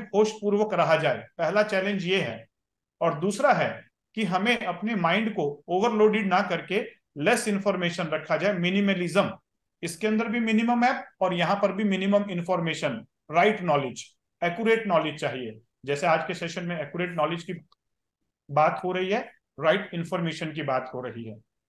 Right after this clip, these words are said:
और meditation, meditation का बहुत बड़ा role है। जो व्यक्ति meditate करते हैं, उनकी एक intellect अपने आप active हो जाती है, उनके अंदर विवेक बुद्धि extra active होती है, सुपर कॉन्शियस mind होता है,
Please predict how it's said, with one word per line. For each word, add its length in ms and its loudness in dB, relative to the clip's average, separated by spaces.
और 160 6
meditation, 760 2
meditation 560 -2
का 140 4
बहुत 340 0
बड़ा 200 4
role 200 0
है। 260 -2
जो 100 2
व्यक्ति 300 0
meditate 520 0
करते 280 0
हैं, 300 -4
उनकी 260 -4
एक 360 -2
intellect 440 -4
अपने 260 -6
आप 180 2
active 300 -4
हो 100 -6
जाती 300 2
है, 140 -4
उनके 340 -6
अंदर 240 0
विवेक 520 -2
बुद्धि 300 -2
extra 340 -6
active 320 -2
होती 200 -4
है, 100 -4
सुपर 320 -6
कॉन्शियस 400 -6
mind 260 0
होता 220 -2
है, 140 0